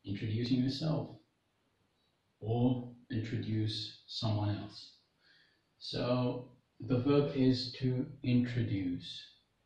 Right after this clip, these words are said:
to introduce yourself or someone else, to tell someone else about you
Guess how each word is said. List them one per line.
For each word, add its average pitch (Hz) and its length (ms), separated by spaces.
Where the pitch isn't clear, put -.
to - 100
introduce 107 1000
yourself 107 800
or 98 160
someone 127 420
else, - 360
to - 140
tell - 420
someone 117 880
else - 680
about 113 580
you 135 640